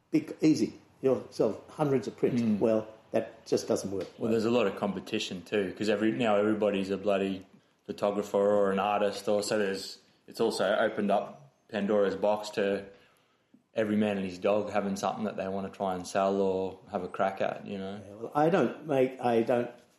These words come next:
Speaker 1: almost make no emphasis about the selling side of it. I'll
Speaker 2: Mm.
Speaker 1: publicise exhibitions when I've got them,
Speaker 2: Mm.
Speaker 1: but I'm sort of send myself up a little bit and say that, you know, "Here, here's the commercial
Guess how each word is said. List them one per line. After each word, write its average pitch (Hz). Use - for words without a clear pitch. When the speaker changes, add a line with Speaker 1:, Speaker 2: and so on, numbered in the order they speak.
Speaker 1:
almost 156
make 107
no 131
emphasis 120
about 101
the 101
selling 98
side 101
of 110
it. 143
I'll 110
Speaker 2:
Mm. 104
Speaker 1:
publicise 110
exhibitions 104
when 104
I've 101
got -
them, 127
Speaker 2:
Mm. 110
Speaker 1:
but 101
I'm 98
sort -
of 87
send 87
myself 87
up 92
a -
little 92
bit 90
and -
say 98
that, 92
you 92
know, 92
"Here, 104
here's 107
the 90
commercial 95